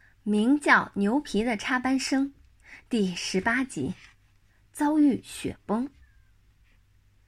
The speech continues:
太阳已在头顶了，想起央金一再叮嘱他们的话，张达说：“我们该回去了。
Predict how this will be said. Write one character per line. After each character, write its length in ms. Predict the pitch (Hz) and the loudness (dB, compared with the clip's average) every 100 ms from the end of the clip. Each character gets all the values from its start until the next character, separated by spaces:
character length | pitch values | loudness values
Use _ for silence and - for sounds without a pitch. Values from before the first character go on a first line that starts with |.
| _ _ - _ - | _ _ -20 _ -10
太 300 | - 294 220 | -2 0 2
阳 280 | 190 - - | 2 0 -6
已 160 | - 196 | -4 0
在 160 | 262 254 | 2 0
头 240 | - 185 | 0 0
顶 180 | 196 156 | 0 -2
了， 240 | 160 156 - - - - - - | -6 -10 -14 -20 -20 -18 -16 0
想 200 | 285 330 | 2 4
起 280 | 277 233 | 2 2
央 240 | 269 285 302 | 4 4 6
金 260 | 302 302 | 4 4
一 100 | 240 | 4
再 140 | 247 262 | 4 4
叮 220 | 277 285 | 4 4
嘱 100 | - | 4
他 180 | - 214 | 0 -2
们 80 | 214 | 0
的 120 | 208 | 0
话， 180 | 240 - - _ _ _ _ _ _ - - | -2 -4 -8 _ _ _ _ _ _ -20 -6
张 160 | 226 214 | -2 2
达 160 | 185 | 0
说 280 | - 247 233 - _ _ - - - | 0 -2 -2 -6 _ _ -20 -20 -12
：“我 140 | - 254 | 0 4
们 500 | 247 254 254 254 262 | 4 4 2 0 0
该 640 | 302 302 302 302 302 302 | 2 2 2 2 0 0
回 360 | 285 - 170 180 | -2 -4 -2 -2
去 200 | - | 0
了。 80 | 359 | 0